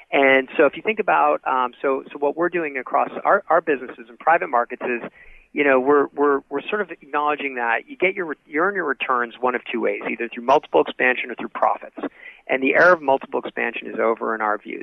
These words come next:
So for us, it's about profit. So we're looking at the high quality businesses with high quality balance sheets that are producing and growing their free cash flow. And it's an enormously attractive area for us. Uh, we've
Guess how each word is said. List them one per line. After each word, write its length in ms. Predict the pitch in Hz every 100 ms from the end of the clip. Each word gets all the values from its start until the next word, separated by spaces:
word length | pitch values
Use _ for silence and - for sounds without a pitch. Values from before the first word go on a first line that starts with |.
| -
So 120 | 139 -
for 200 | - -
us, 140 | 190 -
it's 120 | -
about 260 | - 120 -
profit. 460 | 117 113 - 123 - -
So 160 | 127
we're 180 | 120 131
looking 380 | 131 160 180 143
at 200 | 127 123 _ _ _
the 60 | -
high 200 | - 156
quality 400 | - 160 147 139
businesses 720 | 127 123 131 - 123 120 117 - _ _ -
with 120 | 117
high 280 | 113 147 156
quality 380 | - 147 143 127
balance 460 | 123 117 120 120 -
sheets 240 | 120 -
that 100 | -
are 60 | -
producing 600 | - 143 147 - 147 139
and 100 | 135
growing 500 | 117 120 120 120 117 107
their 120 | 107
free 240 | - 113
cash 360 | - 143 139 135
flow. 320 | - 131 131 - _ _ _ 147
And 320 | 123 120 120
it's 120 | 117
an 80 | 131
enormously 400 | 135 147 139 143
attractive 460 | - 135 127 -
area 420 | - 143 147 147 143 -
for 140 | 127
us. 240 | 160 170 - - _ - - _
Uh, 340 | 131 123 123 123
we've 180 | 127